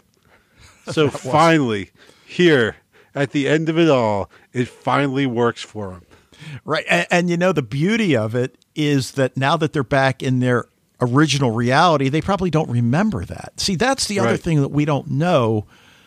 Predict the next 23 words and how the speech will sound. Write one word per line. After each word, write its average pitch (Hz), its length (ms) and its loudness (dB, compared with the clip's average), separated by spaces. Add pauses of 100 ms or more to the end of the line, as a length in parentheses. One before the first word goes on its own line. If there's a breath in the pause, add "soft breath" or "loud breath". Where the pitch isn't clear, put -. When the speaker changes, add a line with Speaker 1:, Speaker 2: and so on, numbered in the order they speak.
(540 soft breath)
Speaker 1:
what 135 380 0
they 170 140 0
remember 131 840 2 (760)
about 120 360 0
being 170 420 -2 (380)
in 117 160 2
that 101 180 0
alternate 92 460 -2
reality, 82 580 -10 (220)
if - 180 0
they 160 120 2
Speaker 2:
Yeah. - 40 4
Speaker 1:
remember 160 400 2
it 165 80 0
at 170 100 0
all. 226 400 0
Speaker 2:
I 127 260 0
don't 123 260 -2
think 120 240 -4
they, 120 140 -2 (120)
it 120 220 -6
seems 151 480 -4
like, 139 400 -2